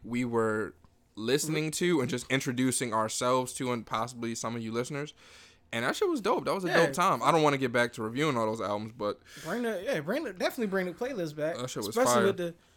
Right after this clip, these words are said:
Speaker 2: summer coming to an end. This is a good time to get into, you know, nice
Speaker 1: Definitely.
Speaker 2: little playlist
Speaker 1: You,
Speaker 2: for
Speaker 1: you
Speaker 2: the,
Speaker 1: gonna
Speaker 2: for
Speaker 1: need
Speaker 2: the,
Speaker 1: that
Speaker 2: for the
Speaker 1: music for the,
Speaker 2: function.
Speaker 1: you gonna need that music for the, the fall, the winter. I mean, when you in the house, just grooving, cleaning up, whatever.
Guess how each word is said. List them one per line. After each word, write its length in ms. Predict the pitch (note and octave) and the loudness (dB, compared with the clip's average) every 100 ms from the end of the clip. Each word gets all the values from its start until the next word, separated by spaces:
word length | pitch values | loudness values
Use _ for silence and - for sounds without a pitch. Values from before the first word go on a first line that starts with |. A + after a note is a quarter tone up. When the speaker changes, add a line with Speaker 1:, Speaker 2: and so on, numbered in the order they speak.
| _ | _
Speaker 2:
summer 320 | - G#3 G3+ | -4 0 0
coming 300 | G3+ G3 G3 | 0 0 0
to 180 | F#3 F#3+ | 0 0
an 100 | F#3+ | 2
end. 240 | F#3+ F#3+ G#3+ | 0 0 -2
This 140 | F3+ | -6
is 80 | D#3+ | -8
a 20 | |
good 200 | D#3+ E3 | -6 -4
time 240 | F3+ E3 | -4 -6
to 60 | D#3+ | -6
get 160 | D#3 D#3 | -8 -8
into, 340 | D3+ E3 D3+ D3+ _ _ _ | -8 -6 -6 -10 _ _ _
you 80 | A3 | -8
know, 180 | E3+ G#3+ | -8 -6
nice 180 | F#3+ E3 | -4 0
Speaker 1:
Definitely. 320 | B2 E3+ G#2+ | 2 0 0
Speaker 2:
little 100 | F3+ F3+ E3+ | 4 4 4
playlist 100 | F3+ | 0
Speaker 1:
You, 40 | |
Speaker 2:
for 40 | - | 0
Speaker 1:
you 40 | |
Speaker 2:
the, 40 | C3 | 0
Speaker 1:
gonna 120 | C3+ | 2
Speaker 2:
for 40 | |
Speaker 1:
need 120 | C3+ D3 | 2 4
Speaker 2:
the, 40 | |
Speaker 1:
that 40 | C#3 | 2
Speaker 2:
for 40 | |
the 60 | C3+ | 2
Speaker 1:
music 280 | C#3+ E3 D#3 | 4 4 2
for 100 | E3+ | 2
the, 60 | D3+ | 2
Speaker 2:
function. 260 | D3 D3 - - | 2 0 -4 -10
Speaker 1:
you 80 | |
gonna 100 | B2 | -6
need 120 | B2+ C3+ | -4 -2
that 120 | B2+ | -2
music 340 | C3+ C3+ C#3 C3+ | -2 -2 -4 -6
for 120 | B2+ | -4
the, 300 | B2 A2+ F#2 | 0 -2 -4
the 80 | F#2 | -8
fall, 380 | - C#3+ C#3+ C#3+ | -2 4 6 6
the 80 | B2+ | 4
winter. 440 | B2+ C#3+ C#3+ D3+ C3+ | 2 2 0 -2 -6
I 80 | |
mean, 200 | B2 B2+ | -6 -4
when 100 | B2 | -2
you 100 | B2 B2 | -2 0
in 60 | |
the 80 | A#2+ | 0
house, 320 | C3 C3+ C3+ | 4 4 2
just 200 | - A#2 | -2 -6
grooving, 480 | A#2 C3 C3 C3 C3+ - - | 2 4 4 2 -4 -10 -8
cleaning 340 | - B2 A#2+ | -2 0 2
up, 160 | A#2+ A2+ | 0 0
whatever. 400 | A#2 A#2+ B2 | 2 2 0